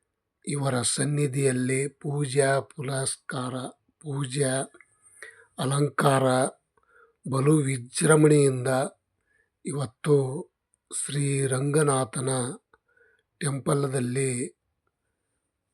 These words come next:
ಬಹಳಷ್ಟು ಜನವು, ಜನ ಜಾತ್ರೆ ದರ್ಶನಕ್ಕೆ ಬರುವವರು ಬಹಳಷ್ಟು ಭಕ್ತದ-, ಭಕ್ತಾದಿಗಳು ಎಲ್ಲರೂ ಜನಸಾಗರದಿಂದ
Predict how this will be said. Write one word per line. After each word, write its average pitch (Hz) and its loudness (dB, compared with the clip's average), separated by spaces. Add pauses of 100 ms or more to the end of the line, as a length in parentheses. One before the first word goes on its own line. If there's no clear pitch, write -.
(120)
ಬಹಳಷ್ಟು 147 0
ಜನವು, 135 0
ಜನ 131 0
ಜಾತ್ರೆ 123 -4 (1160)
ದರ್ಶನಕ್ಕೆ 131 -2
ಬರುವವರು 135 -2 (720)
ಬಹಳಷ್ಟು 131 -4
ಭಕ್ತದ-, 131 -4
ಭಕ್ತಾದಿಗಳು 131 0 (540)
ಎಲ್ಲರೂ 135 2
ಜನಸಾಗರದಿಂದ 127 -4